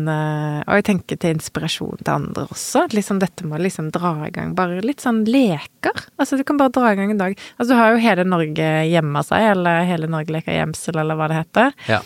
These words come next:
Speaker 1: Og en kjempesuksess. <laughs> Det er jo så enkelt, liksom. Men det er gøy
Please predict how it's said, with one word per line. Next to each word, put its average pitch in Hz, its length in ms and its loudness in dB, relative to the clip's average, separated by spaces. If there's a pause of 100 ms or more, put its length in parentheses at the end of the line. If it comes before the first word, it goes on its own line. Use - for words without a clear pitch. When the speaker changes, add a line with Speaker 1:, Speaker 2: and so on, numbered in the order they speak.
(220)
Speaker 1:
Og - 60 2
en 233 100 2
kjempesuksess. 262 680 2 (300)
<laughs> - 500 -8
Det - 160 -4
er - 80 -10
jo 269 80 4
så - 400 -2
enkelt, - 640 -6
liksom. 202 300 2 (480)
Men 294 160 -2
det 302 100 4
er 262 100 2
gøy 285 200 4